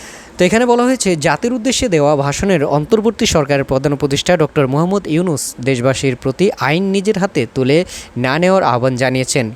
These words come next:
কেউ আইন নিজের হাতে তুলে নিয়ে বিশৃঙ্খলা সৃষ্টি করলে তাকে আইনের আওতায় আনা হবে বলে হুঁশিয়ারি করেছেন তিনি। দেশের বিভিন্ন জায়গায় দল বেঁধে হামলা ও ভাঙচুরের কিছু ঘটনা নিয়ে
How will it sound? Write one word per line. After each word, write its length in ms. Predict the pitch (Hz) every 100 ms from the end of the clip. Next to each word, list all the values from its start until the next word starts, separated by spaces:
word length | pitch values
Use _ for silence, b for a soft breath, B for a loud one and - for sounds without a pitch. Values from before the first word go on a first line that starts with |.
| -
কেউ 160 | 131 127
আইন 220 | 127 131
নিজের 300 | 127 123 123
হাতে 200 | 123 131
তুলে 340 | 131 135 170
নিয়ে 220 | 165 190
বিশৃঙ্খলা 640 | 139 131 - - 220 214 214
সৃষ্টি 400 | - 131 - 147
করলে 340 | 202 208 123
তাকে 400 | - 110 135 160 - B B
আইনের 300 | 139 147 170 - -
আওতায় 400 | 180 214 139 107 B B
আনা 180 | 127 127
হবে 280 | 127 127 131
বলে 220 | 127 156
হুঁশিয়ারি 600 | 147 143 190 196 214 - - - - - -
করেছেন 440 | 220 226 - 117 135 -
তিনি। 260 | 147 135 110 - - - B B B B
দেশের 220 | 180 202 220
বিভিন্ন 280 | 240 240
জায়গায় 380 | 214 151 170 165
দল 240 | 143 147 143
বেঁধে 240 | 151 160
হামলা 360 | 127 139 143 151
ও 60 |
ভাঙচুরের 540 | 135 143 139 170 175 151
কিছু 260 | 165 185
ঘটনা 420 | 143 143 170 190
নিয়ে 280 | 196 131 117